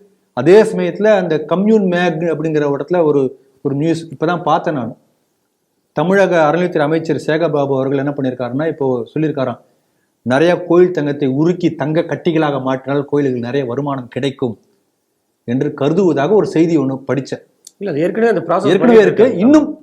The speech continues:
Speaker 1: புதிதாக நகைகளை உருக்கி
Speaker 2: ம்.
Speaker 1: அதிக தங்க கட்டிகளை
Speaker 2: ஓகே.
Speaker 1: அதை ஏற்படுத்தி அதை பேங்க்ல போய் டெபாசிட் பண்ணி
Speaker 2: ம்.
Speaker 1: அதுல இருந்து பணத்தை எடுத்துக்கொண்டால் ஒரு பெரிய பிசினஸ், அஹ், இது மாதிரி பிளான் பண்றாங்க.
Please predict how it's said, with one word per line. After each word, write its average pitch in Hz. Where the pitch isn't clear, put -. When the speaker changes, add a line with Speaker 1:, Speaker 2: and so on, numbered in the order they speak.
Speaker 1:
புதிதாக 220
நகைகளை 180
உருக்கி 214
Speaker 2:
ம். 117
Speaker 1:
அதிக 220
தங்க 214
கட்டிகளை 175
Speaker 2:
ஓகே. 107
Speaker 1:
அதை 147
ஏற்படுத்தி 160
அதை 151
பேங்க்ல 175
போய் 156
டெபாசிட் 190
பண்ணி 135
Speaker 2:
ம். -
Speaker 1:
அதுல 180
இருந்து 185
பணத்தை 190
எடுத்துக்கொண்டால் 139
ஒரு 104
பெரிய 175
பிசினஸ், 160
அஹ், 127
இது 165
மாதிரி 185
பிளான் 151
பண்றாங்க. 113